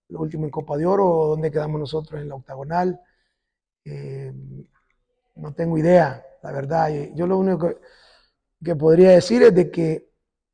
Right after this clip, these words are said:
eh, de acuerdo a lo que nosotros en el torneo de, de la octagonal, con, donde terminamos, no sé si eso va a favorecernos para nosotros entrar, por ejemplo,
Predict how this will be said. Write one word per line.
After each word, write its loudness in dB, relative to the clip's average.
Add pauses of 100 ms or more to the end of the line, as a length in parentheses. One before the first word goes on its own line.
(340)
eh, -10
de -2
acuerdo 4
a 6
lo 6
que -4
nosotros -4
en -16
el -10
torneo -4
de, -6 (300)
de -14
la -8
octagonal, -2
con, -8 (120)
donde -8
terminamos, -2 (1000)
no 4
sé 2
si 0
eso 2
va 0
a -2
favorecernos -6
para -12 (540)
nosotros -8
entrar, -8
por -12
ejemplo, -12